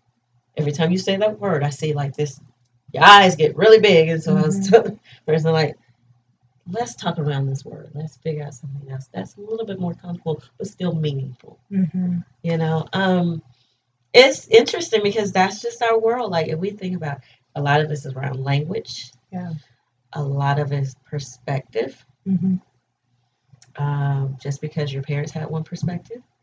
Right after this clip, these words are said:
Speaker 2: doesn't mean you have the same
Speaker 1: Right.
Speaker 2: one.
Speaker 1: Now, I'm not saying you didn't learn something from that.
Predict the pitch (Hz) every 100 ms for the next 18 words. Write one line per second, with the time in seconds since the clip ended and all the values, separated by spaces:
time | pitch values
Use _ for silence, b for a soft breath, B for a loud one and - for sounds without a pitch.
0 | _ 175 165 180 180 185 196 202 208 208
1 | 233 - - - 294 320 285 220 302 262
2 | 254 226 - 220 208 208 185 196 196 175
3 | 190 226 226 220 185 - 165 156 - 254
4 | 403 220 147 127 -